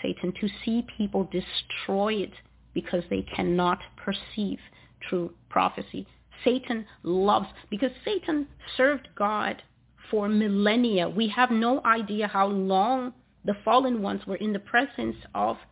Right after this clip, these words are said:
Elohim himself before they were cast out. So Satan can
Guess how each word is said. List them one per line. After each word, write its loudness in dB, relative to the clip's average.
Elohim 2
himself -2
before 2
they 2
were 0
cast 0
out. 2
So 4
Satan 2
can -2